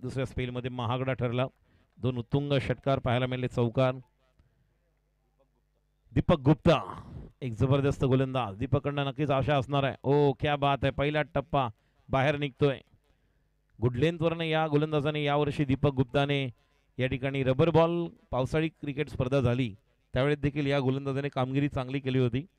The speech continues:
आणि या रबर बॉल स्पर्धेला देखील आमचे संदेशजी आणि विनायक या ठिकाणी होते आमच्याबरोबर. टेनिस क्रिकेट डॉट इनच्या माध्यमातून ही टीम.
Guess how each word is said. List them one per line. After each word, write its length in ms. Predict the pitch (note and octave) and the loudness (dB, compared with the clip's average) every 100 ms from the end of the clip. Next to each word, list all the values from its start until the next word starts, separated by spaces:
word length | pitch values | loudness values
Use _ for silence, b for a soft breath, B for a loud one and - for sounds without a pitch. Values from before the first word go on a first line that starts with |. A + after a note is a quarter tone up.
| _ _ _ _ | _ _ _ _
आणि 260 | A#2+ B2 B2 | -10 -6 -4
या 180 | A#2+ A2+ | -2 0
रबर 260 | A2+ C3 | 0 0
बॉल 200 | B2+ C3+ | 2 0
स्पर्धेला 440 | B2+ B2+ B2 C3+ C3 | 0 -6 -4 -4 -4
देखील 300 | B2+ B2+ B2 | -4 -6 -6
आमचे 440 | A#2+ C3 B2+ A#2+ - _ _ - | -8 -6 -4 -6 -10 _ _ -12
संदेशजी 420 | B2 B2 C3+ A2+ | -8 -4 -4 -4
आणि 220 | C3 B2 B2+ | -6 -6 -6
विनायक 380 | A#2 B2+ C3 | -6 -8 -8
या 80 | B2 | -8
ठिकाणी 260 | A#2 A2+ A#2+ | -8 -6 -4
होते 200 | A2+ C3 | -2 -2
आमच्याबरोबर. 480 | B2 A#2 A#2+ A#2 B2 - _ _ _ _ | -4 0 2 2 0 -4 _ _ _ _
टेनिस 200 | A2+ B2+ | -6 -4
क्रिकेट 220 | A#2+ B2 B2 | -4 -6 -2
डॉट 180 | A2+ | -2
इनच्या 240 | C3+ C3 B2+ | -2 -4 -4
माध्यमातून 520 | A#2 A2 A#2+ A#2+ B2 | -2 0 0 2 2
ही 80 | A#2 | 0
टीम. 280 | B2 B2+ | -2 -4